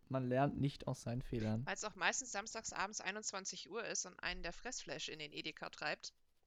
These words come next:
Speaker 2: und man dann halt nicht unbedingt zwei Äpfel und eine Banane kauft,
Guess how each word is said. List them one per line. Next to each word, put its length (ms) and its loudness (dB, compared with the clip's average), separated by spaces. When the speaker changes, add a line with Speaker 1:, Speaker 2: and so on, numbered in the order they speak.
Speaker 2:
und 180 -6
man 200 -8
dann 260 4
halt 160 2
nicht 220 -4
unbedingt 540 -4
zwei 200 0
Äpfel 300 4
und 60 -8
eine 100 -6
Banane 360 4
kauft, 460 2